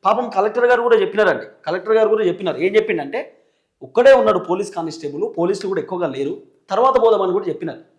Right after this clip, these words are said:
ఏ మరి ఏందో మరి ఇంటెలిజెన్స్ ఏందో మరి నాకైతే అర్థం కాలే. మరి కానిస్టేబుల్ ఎందుకు లేరో, పోలీసులు ఎందుకు లేరో,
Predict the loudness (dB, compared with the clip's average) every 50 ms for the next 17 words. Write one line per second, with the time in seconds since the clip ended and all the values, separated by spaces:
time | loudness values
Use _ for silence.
0 | _ _ _ _ _ _ _ _ _ _ -14 -8 -6 -4 -2 0 0 0 0 -2
1 | -2 -2 -2 -2 -2 -2 -4 -6 -8 -10 -6 -2 -2 0 0 0 0 0 0 0
2 | 0 0 2 2 0 0 0 0 0 0 0 0 2 4 4 4 4 4 6 6
3 | 6 6 6 4 0 -2 -2 -4 -4 -4 -4 -8 -8 -6 -6 -6 -6 -6 -6 -8
4 | -8 -8 -8 -8 -6 -6 -6 -8 -6 -8 -6 -6 -6 -8 -8 -8 -8 -8 -8 -8
5 | -6 -6 -4 -6 -6